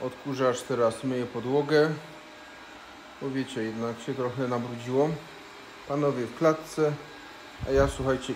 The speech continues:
idę miasta, jak to się mówi, po tą buratę. Jestem bardzo ciekawy, co to za burata w ogóle, bo pisaliście mi, że to jakaś super burata włoska. No, zobaczymy. Tylko powiem szczerze, że nie wiem za bardzo, co tam, co tam się ubrać. Dwadzieścia dwa stopnie, no to na krótki rękawek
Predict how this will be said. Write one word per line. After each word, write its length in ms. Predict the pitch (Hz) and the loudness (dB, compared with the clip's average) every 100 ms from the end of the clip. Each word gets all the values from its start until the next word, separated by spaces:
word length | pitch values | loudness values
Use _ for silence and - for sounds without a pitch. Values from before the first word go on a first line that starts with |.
| 139 | -4
idę 160 | 127 127 - - - - - | 0 0 0 -18 -18 -14 -2
miasta, 320 | 120 110 110 | 0 0 -4
jak 100 | 101 | -6
to 80 | 104 | -8
się 140 | - | -4
mówi, 280 | 113 131 156 - - - - - - - - | -2 0 -2 -4 -12 -14 -14 -16 -16 -16 -14
po 60 | - | -4
tą 180 | 120 | -2
buratę. 320 | 120 135 127 - | 4 4 4 2
Jestem 220 | - 185 | -2 2
bardzo 200 | 226 190 | 2 2
ciekawy, 380 | 202 190 151 120 | -2 2 2 2
co 120 | - | -4
to 100 | 175 | 0
za 140 | 160 151 | 4 4
burata 340 | 143 143 147 | 6 4 4
w 80 | 135 | -2
ogóle, 340 | 131 135 139 160 - - | -2 2 4 4 0 -4
bo 60 | 147 | -4
pisaliście 600 | 147 - 143 147 - 151 | -4 -2 -2 -2 -4 -2
mi, 200 | 156 147 | -2 -4
że 80 | |
to 120 | 139 135 | -2 -2
jakaś 320 | 131 127 - - - - - - - - | 0 -2 -4 -14 -20 -20 -20 -20 -14 -10
super 220 | 123 127 123 | -4 0 0
burata 380 | 120 117 107 | 2 0 0
włoska. 440 | 101 101 104 - 90 | -4 -4 -6 -8 -8
No, 80 | 101 - - 113 | -8 -12 -16 -6
zobaczymy. 520 | 123 113 - 127 143 156 - - - - | -4 -4 -4 -2 -2 -4 -14 -20 -20 -10
Tylko 200 | 151 170 | -6 -2
powiem 300 | 196 247 240 | -2 -2 -2
szczerze, 320 | 233 233 220 | -2 -2 -2
że 140 | 214 | -2
nie 80 | 196 | 0
wiem 140 | 226 202 | 0 0
za 120 | 185 | -2
bardzo, 260 | 185 185 185 | -4 -4 -6
co 60 | 175 | -4
tam, 100 | 175 165 | -6 -4
co 140 | 180 180 | -6 -4
tam 280 | 180 170 | -2 -4
się 120 | 165 170 | -2 -2
ubrać. 280 | 160 127 123 | 0 0 0
Dwadzieścia 300 | 147 160 156 | -2 -2 -2
dwa 160 | 143 | -4
stopnie, 440 | 143 139 120 120 123 | -2 -4 -2 -2 0
no 100 | 123 | -2
to 60 | 123 | -2
na 120 | 131 | -2
krótki 320 | 127 165 - | -2 -8 -2
rękawek 400 | 175 151 156 160 | 0 0 -2 -4